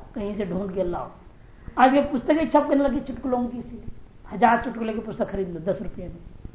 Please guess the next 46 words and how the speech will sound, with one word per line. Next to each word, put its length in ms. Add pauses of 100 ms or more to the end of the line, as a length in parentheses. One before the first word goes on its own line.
(280)
हजार 220
चुटकुले। 440 (640)
और 80
उसे 120
ढूंढना 320
पड़ेगा, 320 (340)
तो 80
पहले 200
सुनते 400
रहना 200
पड़ेगा 240
ना, 60
अन्य 120
कथाकारों 420
को 60
सुनना 220
पड़ेगा 260
ना 140
आपको 240
भी, 180 (520)
कौन 220
कथा 220
क्या 220
क्या 140
बोल 180
रखा 320
है, 200 (340)
वो 80
सब 140
नोट, 220
ये, 220
ये 140
बोला 300
हुआ, 160
ये 100
बोला 300
हुआ 120
है, 160
बोला 180
हुआ 260
है, 260 (200)
ये 60
हमको 220
नहीं 160
बोलना 280
चाहिए। 480